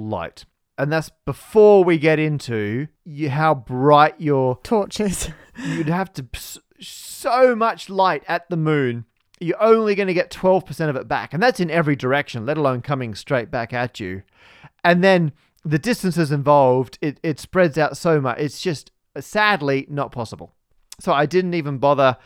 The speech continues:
Speaker 1: I mean, I probably should have sat down and worked out the amount of, of br-, brightness you would need. But then you start getting into, is it a point source light? What direction's the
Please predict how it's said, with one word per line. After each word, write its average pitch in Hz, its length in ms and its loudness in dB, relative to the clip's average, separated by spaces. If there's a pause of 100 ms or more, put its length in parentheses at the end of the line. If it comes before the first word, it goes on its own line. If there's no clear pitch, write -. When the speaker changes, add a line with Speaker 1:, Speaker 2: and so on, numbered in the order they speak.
(300)
Speaker 1:
I 151 100 6
mean, 156 100 4
I 139 80 4
probably 131 460 -4
should 107 240 -12
have 87 120 -16
sat - 260 -10
down 98 200 -8
and 101 140 -12
worked 113 280 -10
out 107 220 -8 (200)
the 143 180 -2
amount 131 440 0
of, 104 80 -8 (260)
of 131 260 -4
br-, 127 180 -10 (120)
brightness 135 420 -2
you 147 80 -2
would 135 100 -2
need. 147 180 -2
But 160 100 -6
then 180 160 2
you 156 80 -2
start 143 280 -2
getting 131 260 -4
into, 123 380 -6
is 117 140 -6
it 123 80 -6
a 107 60 -8
point 117 400 -10
source 117 380 -8
light? 107 420 -6
What 110 160 -10
direction's 104 480 -12
the 101 160 -14